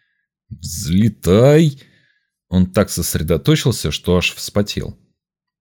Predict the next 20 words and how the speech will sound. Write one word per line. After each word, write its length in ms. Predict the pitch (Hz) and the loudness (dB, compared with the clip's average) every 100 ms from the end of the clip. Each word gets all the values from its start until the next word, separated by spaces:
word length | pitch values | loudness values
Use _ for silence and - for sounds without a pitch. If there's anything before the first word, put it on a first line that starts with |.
| _ _ | _ _
По 140 | 95 113 | 0 4
венам 340 | 208 214 196 | 6 6 6
ничего 360 | 160 - 113 170 | 6 2 2 4
не 120 | 175 | 2
текло, 480 | 175 - 85 78 69 _ | 0 -4 -2 -2 -4 _
во 160 | 85 92 | -2 0
всяком 300 | 107 104 98 | 0 0 0
случае 400 | 147 151 104 110 | 0 0 2 2
Игорь 160 | 110 | 6
ничего 360 | 101 90 104 104 | 4 4 2 0
похожего 460 | 95 85 104 92 | 0 0 0 2
на 160 | 95 90 | 2 0
силу 300 | - 151 151 | 0 0 2
не 160 | 107 127 | 2 0
чувствовал. 520 | - 78 - - - _ _ _ _ _ _ _ | -6 -8 -10 -16 -16 _ _ _ _ _ _ _
Зато 540 | 87 104 - 240 233 - _ - | 0 0 2 0 0 -6 _ -2
по 60 | |
лбу 320 | 110 110 165 240 | 2 2 0 0
потек 560 | 120 101 - 208 _ | -2 -2 -4 -4 _
пот, 300 | - 87 - | -4 -4 -4